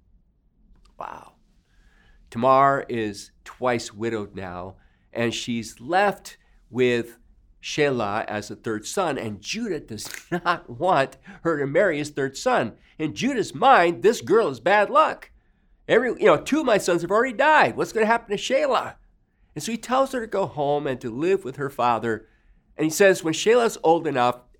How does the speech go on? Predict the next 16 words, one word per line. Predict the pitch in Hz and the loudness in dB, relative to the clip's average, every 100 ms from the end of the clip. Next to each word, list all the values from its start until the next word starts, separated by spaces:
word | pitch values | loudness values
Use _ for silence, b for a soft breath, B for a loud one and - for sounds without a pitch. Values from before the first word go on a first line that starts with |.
| - | -2
I'll, | 202 214 196 - | 4 4 2 -4
I'll | 180 165 | 0 2
let | 170 170 - | 2 0 -4
you | 151 | -6
know, | 117 107 98 98 b b b 127 | -2 0 -2 -6 b b b -4
and | 120 120 | -2 -2
then | 113 | -4
you | 113 117 113 110 _ | -4 -4 -4 -8 _
and | 101 95 | -12 -12
he | 104 95 | -10 -12
can | 101 87 | -14 -16
get | - | -14
married." | 101 87 85 82 _ _ _ _ - | -12 -12 -12 -18 _ _ _ _ -2
Well, | 151 220 - | 2 2 0
Judah | 160 131 | -4 -2
has, | 113 110 - | -2 -2 -4